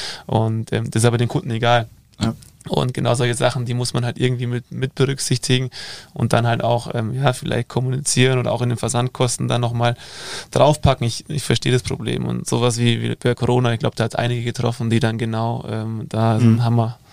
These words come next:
Speaker 1: drauf bekommen haben. Das war bei uns genau das Gleiche. Also von heute auf morgen einfach vier, fünf Dollar mehr und dann steht's
Speaker 2: Ja.
Speaker 1: halt da.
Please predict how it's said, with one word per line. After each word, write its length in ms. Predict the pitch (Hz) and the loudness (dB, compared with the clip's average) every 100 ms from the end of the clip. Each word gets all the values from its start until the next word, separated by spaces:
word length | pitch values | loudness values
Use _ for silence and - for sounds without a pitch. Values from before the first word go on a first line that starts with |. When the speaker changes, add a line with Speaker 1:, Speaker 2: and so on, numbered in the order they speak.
| - _ _ _ - | -20 _ _ _ -2
Speaker 1:
drauf 160 | 120 | -2
bekommen 380 | - 107 113 107 | -2 -6 -4 -4
haben. 400 | 113 117 110 127 | 0 0 -2 -8
Das 220 | - 127 120 | -8 0 2
war 100 | 120 | 4
bei 80 | |
uns 160 | 120 127 | 2 2
genau 140 | 123 | 0
das 80 | 117 | -2
Gleiche. 400 | 120 117 127 127 | -2 -2 -4 -6
Also 200 | - 123 - | -6 -4 -4
von 200 | - 117 | -2 -2
heute 140 | 107 | -2
auf 60 | 117 | -2
morgen 260 | 107 107 - | 0 0 0
einfach 360 | 107 - 120 - - _ _ _ | -2 -4 -6 -10 -20 _ _ _
vier, 160 | 127 | -2
fünf 180 | - 113 | -2 -2
Dollar 240 | - 123 117 | 0 2 2
mehr 240 | 123 131 | 2 0
und 140 | 127 | 0
dann 60 | 117 | 2
steht's 200 | - 127 | 4 2
Speaker 2:
Ja. 40 | |
Speaker 1:
halt 120 | 131 147 | 2 2
da. 180 | 135 | 2